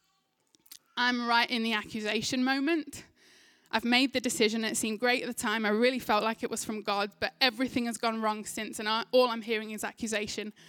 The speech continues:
Because I really want you to hear God over you today saying, "You leave my kid alone.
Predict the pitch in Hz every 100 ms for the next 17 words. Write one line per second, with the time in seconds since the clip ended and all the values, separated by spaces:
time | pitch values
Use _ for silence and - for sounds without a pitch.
0 | - - - _ - 277 233 240 254 294
1 | 277 240 226 226 208 233 220 202 202 _
2 | _ _ 233 214 208 208 208 220 202 196
3 | 196 208 226 247 220 226 214 220 202 -
4 | 220 214 226 226 202